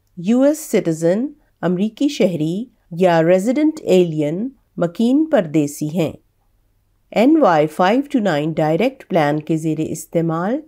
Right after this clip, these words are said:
मकीन परदेसी की तारीफ आईआरएस की तारीफ है। आईआरएस आपको टैक्स के मकासद से अमेरिका का मकीन परदेसी मानता है। अगर आप तकवीमी साल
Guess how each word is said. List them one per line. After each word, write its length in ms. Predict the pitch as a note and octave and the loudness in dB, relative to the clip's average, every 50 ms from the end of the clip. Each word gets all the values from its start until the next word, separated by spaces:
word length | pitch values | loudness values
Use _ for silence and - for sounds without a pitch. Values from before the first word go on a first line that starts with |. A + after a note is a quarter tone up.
| _ _ _ - | _ _ _ -4
मकीन 440 | E3+ F3 F3 - A#3+ C4 C#4+ D#4+ D#4+ | -4 -4 -2 0 0 2 2 2 2
परदेसी 560 | E4 C4+ G3+ D3+ C#3+ D#3 D3+ D3+ - - E3+ | 2 0 -2 0 0 -2 -2 -2 -4 -8 -8
की 120 | - F3 | -6 -8
तारीफ 680 | D#3+ - E3 D#3 D3+ D#3 E3+ F#3+ G#3+ A#3+ C4+ - _ _ _ _ _ _ - | -6 -2 -2 0 0 0 0 -2 -2 -4 -6 -8 _ _ _ _ _ _ -2
आईआरएस 680 | - F#3 A#3 B3+ C4 A#3+ F#3 D#3+ D3 C#3+ D#3 - - | 0 2 2 4 4 4 4 4 4 2 0 0 -4
की 140 | - - F#3 | -6 -6 -4
तारीफ 480 | F3+ G#3 G3 F#3+ F#3+ F#3+ F3 E3 - - C#3 | -2 0 0 2 2 0 -2 -2 -6 -6 -6
है। 240 | A2 A#2+ - _ _ _ _ _ _ _ _ _ _ _ _ _ _ _ _ _ _ _ - - | -6 -6 -6 _ _ _ _ _ _ _ _ _ _ _ _ _ _ _ _ _ _ _ -10 -4
आईआरएस 840 | F3+ G3+ B3+ D4+ E4+ D#4+ C#4 G#3 F#3+ E3+ F#3+ A#3 - - - _ - - | -2 0 2 2 2 2 2 2 2 2 0 -2 -4 -12 -16 _ -8 -6
आपको 340 | E3 E3 E3+ - - F3 | -6 -6 -6 -2 -2 -2
टैक्स 440 | E3+ E3+ - G3 G#3+ C4+ C4+ - - | -2 0 0 0 0 0 -4 -10 -8
के 120 | - C#4+ C#4+ | -2 -2 0
मकासद 580 | B3+ F#3+ - - D#3 C#3 D3+ - - D3 C#3+ | 0 0 -2 0 -2 -2 -2 -4 -10 -12 -12
से 420 | - - - F3+ F#3+ A#3+ D4 - _ _ _ - | -10 -4 -2 -2 0 -2 -4 -8 _ _ _ -4
अमेरिका 520 | - F#3 G3 F#3+ A3 A#3 A3+ - D#4 E4+ E4 | 0 2 2 2 2 0 -2 0 -2 -2 0
का 220 | E4 G3 E3+ F3 | 0 0 0 0
मकीन 500 | F3+ F3 E3 - - - A#3 B3+ D4+ D4 | 0 -2 -4 -2 -2 0 2 2 2 2
परदेसी 540 | - G3 E3+ D3+ D3 D3+ C#3+ C#3+ - A3 A3+ | 0 0 -2 0 -4 -4 -4 -4 -2 0 2
मानता 420 | A#3 A3+ G#3 E3+ D#3+ D#3 - C3+ | 2 2 2 0 -2 -2 -4 -4
है। 320 | D3 D#3 C3 A#2+ - _ _ _ _ _ _ - | -4 -4 -6 -8 -8 _ _ _ _ _ _ -4
अगर 440 | F#3 F3 F3 A#3+ C4+ E4+ F4 D#4+ - | -2 0 4 4 4 4 2 -2 -2
आप 220 | - F3+ E3 - - - | -2 -2 -2 -2 -4 -8
तकवीमी 440 | E3 - - G3 F3+ F3 E3+ E3+ | -6 -4 -2 -2 -2 -2 -2 -4
साल 500 | E3 - - G3 F3 F3+ F#3+ G#3 A#3+ C#4+ | -6 -6 -4 -4 -2 -2 -2 -4 -6 -6